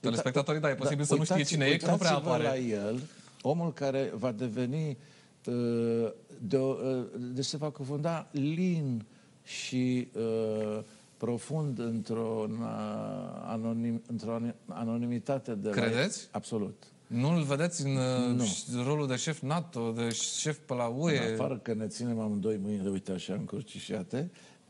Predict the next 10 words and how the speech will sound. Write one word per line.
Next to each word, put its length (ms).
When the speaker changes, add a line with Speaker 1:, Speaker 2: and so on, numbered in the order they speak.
Speaker 2:
omul 200
nu 100
are 160
capacitatea 920
intelectuală, 880
nu 120
are 160
nicio 260
capacitate 720
de 120